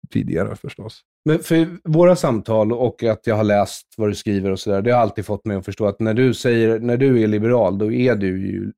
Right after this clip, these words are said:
Speaker 2: du är liberal på det där amerikanska sättet. Liberty är viktigt för dig.
Speaker 1: Jo. Jo. Absolut.
Speaker 2: Ja.
Speaker 1: Absolut.
Speaker 2: Som koncept.
Speaker 1: Jo.
Speaker 2: Ja, och det är, är, jag menar, för i Europa så är ju trygghet liksom,
Speaker 1: Ja.
Speaker 2: det är, det är vårt liberty.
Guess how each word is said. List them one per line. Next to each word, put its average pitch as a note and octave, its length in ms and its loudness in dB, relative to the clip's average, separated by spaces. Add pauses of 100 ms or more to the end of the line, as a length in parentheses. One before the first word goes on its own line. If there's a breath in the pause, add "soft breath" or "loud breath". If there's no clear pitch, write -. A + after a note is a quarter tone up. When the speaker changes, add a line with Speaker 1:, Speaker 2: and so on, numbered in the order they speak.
Speaker 2:
du A#2 220 0
är A#2+ 40 2
liberal G2+ 460 0
på G#2 140 -6
det G2 100 0
där G2 60 2
amerikanska G2 680 -6
sättet. - 440 -6 (180)
Liberty A2+ 640 0 (240)
är B2+ 180 0
viktigt C3 480 -2
för B2 120 -2
dig. G2 280 -4
Speaker 1:
Jo. A2+ 320 4 (840)
Jo. G#2+ 180 0 (260)
Absolut. A2+ 560 -2 (120)
Speaker 2:
Ja. G#2+ 100 -4
Speaker 1:
Absolut. G2+ 360 -2
Speaker 2:
Som C3+ 180 2
koncept. A2 480 -2 (420)
Speaker 1:
Jo. G#2 180 2 (120)
Speaker 2:
Ja, A#2 380 -4
och C3 80 -2
det B2 260 4
är, B2 180 0
är, A2+ 460 0
jag B2 140 0
menar, A#2 200 0
för A#2+ 380 0
i A#2+ 140 0
Europa B2+ 400 0
så A#2 120 -6
är - 40 0
ju G2+ 60 -2
trygghet G2 720 -4
liksom, F#2 420 -12 (500)
Speaker 1:
Ja. G2 160 2
Speaker 2:
det B2+ 200 4
är, B2+ 140 -4
det C#3 120 4
är C3 40 2
vårt A2+ 280 -2
liberty. G#2+ 500 -4